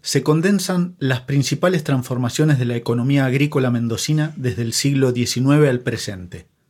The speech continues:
Hacia mil ochocientos veinte, la estancia de José Benito González se concentraba en la producción de trigo para fabricar harina y el engorde del ganado que se vendía en pie a Chile. La producción de la pequeña bodega que alimentaban sus viñas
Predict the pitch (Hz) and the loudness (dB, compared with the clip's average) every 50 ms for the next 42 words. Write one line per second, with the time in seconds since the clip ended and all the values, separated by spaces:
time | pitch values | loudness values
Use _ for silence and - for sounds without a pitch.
0 | _ _ _ _ _ _ - 131 123 - 151 165 196 208 208 190 185 - 147 - | _ _ _ _ _ _ -2 -2 2 2 2 2 4 4 4 2 2 0 0 0
1 | 170 175 175 170 151 151 170 165 151 147 151 147 139 127 123 - - - 156 160 | 0 0 2 2 2 4 4 4 2 0 0 0 0 0 -2 -4 -2 -2 0 0
2 | 151 - 151 139 131 120 - - 127 123 - - 151 151 147 143 147 143 151 143 | 0 0 0 0 0 -2 -2 -4 -4 -4 0 2 2 2 4 4 2 2 2 0
3 | 131 123 113 117 - - 147 156 160 156 - - - _ - - - 131 - 143 | 0 0 -2 -2 -2 -2 -2 -2 -2 -4 -6 -8 -10 _ -6 -4 -4 0 2 2
4 | 139 135 139 139 143 165 180 185 190 170 151 135 135 - 123 127 127 123 123 - | 2 2 2 0 2 2 2 2 4 4 2 2 2 0 0 2 2 2 0 0
5 | - 170 170 160 147 139 151 156 165 190 185 175 143 135 120 117 - 127 120 123 | 0 2 2 4 2 2 2 0 2 2 2 2 2 0 -2 -2 -4 -4 -4 -4
6 | 123 120 - 127 113 - - - _ - 123 127 147 180 196 196 208 214 - _ | -4 -2 -2 -2 -2 -4 -6 -8 _ -4 -2 0 2 2 2 2 0 -2 -6 _
7 | - 139 127 120 117 120 123 123 127 151 165 156 151 147 131 131 120 120 - 123 | -2 0 0 2 2 2 2 2 4 4 4 4 4 2 2 2 0 -2 0 0
8 | 135 147 151 151 139 120 113 - 117 120 120 123 127 135 139 135 127 120 117 107 | 2 4 4 2 2 0 -4 -4 -4 -2 -2 -2 0 2 2 2 2 0 -2 -2
9 | - - 135 143 147 151 - 131 113 - - - 113 101 98 92 90 - _ _ | -2 0 2 2 0 0 -4 -6 -6 -6 -6 -8 -8 -8 -8 -12 -14 -18 _ _
10 | _ _ _ _ _ _ _ _ _ _ _ _ _ _ _ _ _ - 135 139 | _ _ _ _ _ _ _ _ _ _ _ _ _ _ _ _ _ 0 2 2
11 | 151 151 165 156 156 165 160 151 - 220 220 208 190 170 160 - 143 139 - 170 | 2 2 2 2 4 2 2 2 2 2 4 4 4 2 2 2 0 0 2 2
12 | 175 165 147 143 143 147 170 165 156 147 151 127 120 123 123 127 123 127 123 143 | 4 4 4 4 6 6 6 4 4 2 0 0 0 0 2 2 0 0 2 2
13 | 147 147 139 131 - - 120 - - 156 160 160 160 160 156 151 - - | 2 2 2 2 0 -2 0 2 2 2 2 2 0 0 -2 -4 -8 -12